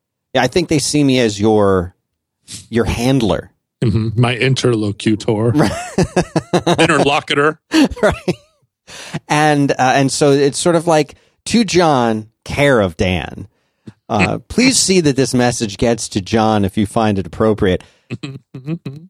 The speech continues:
Speaker 1: Uh, and, and the, the tweets or emails usually complain about the ending of the show. And in the begi-, in the first few episodes, I think we had the m-, i-,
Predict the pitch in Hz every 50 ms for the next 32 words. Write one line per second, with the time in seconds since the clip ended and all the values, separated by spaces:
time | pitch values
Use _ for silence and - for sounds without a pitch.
0 | _ _ _ _ _ - 113 104 101 98 95 104 123 120 - - 131 123 120 113
1 | 123 120 117 117 117 123 - - 120 110 - - - 165 170 165 - - - 123
2 | 120 117 117 90 127 127 131 127 113 110 110 113 - 120 123 135 135 127 147 143
3 | 127 110 101 101 98 98 - - _ _ _ _ _ _ _ _ _ _ _ -
4 | - 113 107 - - - - 135 135 139 135 127 113 104 98 98 98 98 - -
5 | _ _ _ _ _ _ _ _ _ _ _ _ _ _ _ _ _ _ _ _
6 | _ - 123 120 107 113 113 110 107 107 104 - - 107 107 107 - - 135 135
7 | 147 147 143 135 127 117 113 113 90 87 - 92 - - - 73 60 50 90 95
8 | - _ - 107 110 110 107 107 104 104 101 95 - - - _ _ _ _ _
9 | _ _ _ _ _ - 120 123 123 120 113 98 123 113 104 - 147 151 - 147
10 | 139 131 123 127 - - 202 214 - - - 156 143 127 110 - 110 - - 117
11 | 110 101 - 107 101 - 131 123 - 131 107 95 110 104 104 104 104 92 90 -
12 | _ - 104 101 101 - - 113 117 - -